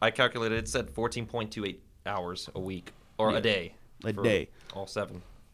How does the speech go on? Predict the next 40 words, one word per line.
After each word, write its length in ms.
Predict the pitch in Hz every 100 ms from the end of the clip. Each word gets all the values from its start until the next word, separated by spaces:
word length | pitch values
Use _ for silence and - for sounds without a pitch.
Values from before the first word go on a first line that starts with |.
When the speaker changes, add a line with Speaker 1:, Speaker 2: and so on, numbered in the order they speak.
| -
Speaker 2:
Yeah, 180 | - 98
for 140 | 98 -
all, 200 | 117 135
if 160 | 123
you 80 | 147
work 180 | 139 135
all 120 | 139
seven 300 | - 156 147
days, 200 | 139 117
fourteen 360 | - 135 139 123
hours 340 | 120 120 117
a 100 | -
day. 500 | 101 - 110 101 87 - - - - - -
So, 480 | 98 117 104 90 92 - - - - -
you 100 | -
know, 320 | 95 90 87 -
but, 320 | - 104 101 - - - - - - - - - - -
you 100 | 143
know, 600 | 151 147 - - - 117
uh, 360 | 120 117 113 107 98 -
just, 520 | - - 101 - - 123
you 100 | 123
know, 200 | 110 104 - - - - -
I, 300 | 107 101 101 -
I'll 120 | 107
say, 260 | - 131
I 120 | - 120
said 200 | - 143
it 40 |
in 60 | 135
my 100 | 127
paper, 280 | 127 165 156
but 180 | 127 101
I'll 100 | 104
say 420 | - 117 120 120
it 120 | 117
again 440 | - 113 120 120 117
live 240 | 113 113
on 160 | 110 110
air. 380 | 127 135 131